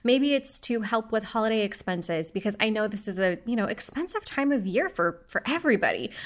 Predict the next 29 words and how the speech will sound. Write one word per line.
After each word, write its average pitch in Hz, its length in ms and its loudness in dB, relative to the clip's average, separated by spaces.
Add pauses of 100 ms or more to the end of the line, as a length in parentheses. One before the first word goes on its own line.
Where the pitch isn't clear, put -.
(280)
Uh, 220 240 4
maybe 262 400 4
it's 208 320 0
that 202 240 0
you 190 380 0
want 185 560 -2
to 196 320 -2
just - 680 -4 (200)
generate 220 580 2
more 196 200 2
revenue 208 380 4
so 202 140 -2
that 196 140 0
you 196 140 0
have 185 400 0
a 202 60 2
little 196 160 2
bit 190 160 0
more 196 220 2
financial 196 460 -2
cushion 294 400 0
in 202 180 0
your 185 80 0
bank 180 180 2
account. - 400 -4 (320)
Maybe 247 280 4
you 226 500 2
want 208 480 2
to 190 600 0